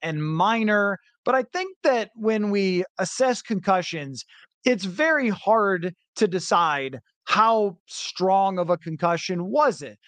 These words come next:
Uh, yeah, I mean, we all know when someone is knocked completely unconscious that that's very bad, but there are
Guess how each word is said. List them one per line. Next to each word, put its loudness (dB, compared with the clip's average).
Uh, 2
yeah, 2
I -2
mean, 0
we 2
all 4
know 2
when -6
someone -2
is -6
knocked 0
completely -2
unconscious -2
that -8
that's -2
very 2
bad, -2
but 2
there 2
are 0